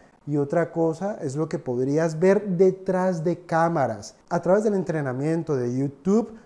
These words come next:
yo te explicaré cómo se hace lo que tú ves frente a la cámara, pero de lo cual seguramente te pierdes detalles, pero también te explicaré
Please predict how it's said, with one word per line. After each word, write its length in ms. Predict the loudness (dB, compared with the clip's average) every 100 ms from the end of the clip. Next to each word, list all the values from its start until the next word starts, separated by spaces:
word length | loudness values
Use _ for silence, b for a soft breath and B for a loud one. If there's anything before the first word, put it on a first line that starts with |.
| B
yo 160 | -4 -2
te 80 | -2
explicaré 680 | -2 -2 2 2 0 -2 -6
cómo 240 | -4 -2 2
se 100 | 4
hace 500 | 4 4 2 0 0
lo 280 | -2 0 0
que 120 | -4
tú 300 | 0 4 8
ves 200 | 10 8
frente 300 | 4 0 2
a 20 |
la 160 | 2 2
cámara, 540 | 2 4 2 0 -4 B
pero 220 | 0 4
de 100 | 4
lo 160 | 4 2
cual 160 | -2 -2
seguramente 640 | -2 -2 0 -2 -2 -4
te 160 | -4
pierdes 560 | -6 -2 2 2 2 2
detalles, 640 | 2 4 4 4 0 -8 -12 B B 4
pero 200 | 6 6
también 560 | 2 2 2 0 2
te 120 | 2
explicaré 840 | 2 0 -2 -2 2 2 4 4